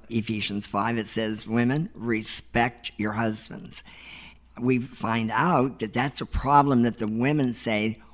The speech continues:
"What is there to respect?" And I, I don't have anything to, to think of. And that's where we have to say, you really need to think of anything and to start a list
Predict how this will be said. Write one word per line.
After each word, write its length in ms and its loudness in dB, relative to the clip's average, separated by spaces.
"What 220 6
is 200 4
there 220 6
to 120 4
respect?" 800 6
And 440 6
I, 240 2
I 80 6
don't 120 6
have 120 6
anything 420 2
to, 300 -2
to 440 2
think 480 2
of. 340 2
And 260 8
that's 300 8
where 160 2
we 180 2
have 200 -2
to 80 -10
say, 160 -2
you 200 2
really 420 2
need 300 4
to 60 -6
think 440 -2
of 240 -6
anything 720 4
and 160 4
to 60 0
start 480 4
a 80 8
list 680 2